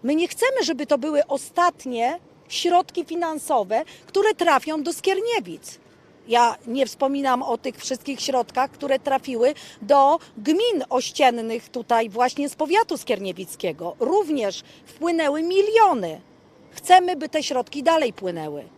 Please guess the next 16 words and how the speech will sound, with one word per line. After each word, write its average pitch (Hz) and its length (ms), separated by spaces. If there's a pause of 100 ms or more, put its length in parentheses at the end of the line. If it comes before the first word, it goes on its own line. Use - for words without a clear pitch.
(720)
Ale 294 220
państwo 370 360
wiecie, 415 460 (140)
że, 233 220
e, 302 200 (2000)
za 339 220
czasów 403 380
Tuska 339 540 (180)
tak 277 180
nie 262 120
było. 180 340 (680)
I 294 280
pytanie 349 440
jest, 294 400 (200)
co 330 200
będzie 247 560